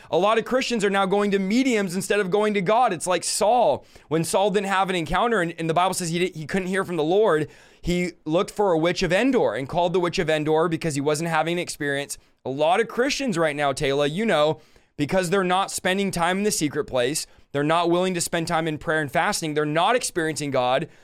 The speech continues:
so they're running to the counterfeit New Age movement, which is witchcraft and demonic.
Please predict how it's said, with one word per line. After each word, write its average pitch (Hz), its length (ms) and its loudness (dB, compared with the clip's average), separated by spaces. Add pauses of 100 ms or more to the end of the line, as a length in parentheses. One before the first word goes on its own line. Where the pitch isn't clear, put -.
(120)
so 160 140 -2
they're 165 120 2
running 175 360 2
to 180 100 -2
the 160 120 -2
counterfeit 170 580 0
New 160 340 2
Age 151 240 0
movement, 139 380 -4
which 131 180 -4
is 120 100 -10
witchcraft 160 580 -2
and 135 140 -4
demonic. 139 580 -2